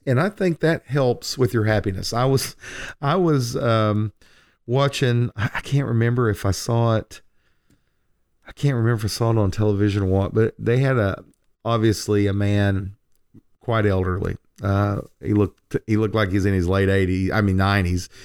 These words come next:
Um, and he was sad,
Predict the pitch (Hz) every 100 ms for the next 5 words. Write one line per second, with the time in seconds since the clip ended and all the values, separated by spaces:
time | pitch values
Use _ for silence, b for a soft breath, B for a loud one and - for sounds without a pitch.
0 | B B - 110 101 98 95 92 B B
1 | B B B - 117 117 113 113 113 -
2 | _ 113 156 156 - - 143 185 123 98
3 | 98